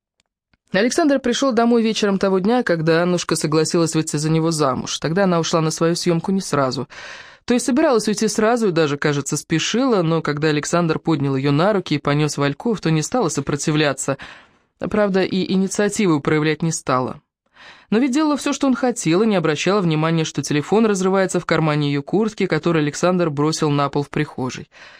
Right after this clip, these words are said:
И ведь, кажется, именно эта страстная покорность ему, такая неожиданная при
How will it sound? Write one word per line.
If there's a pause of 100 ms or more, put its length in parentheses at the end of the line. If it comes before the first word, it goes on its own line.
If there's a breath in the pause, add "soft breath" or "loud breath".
(420 loud breath)
И
ведь,
кажется,
именно
эта
страстная
покорность (720 loud breath)
ему,
такая
неожиданная
при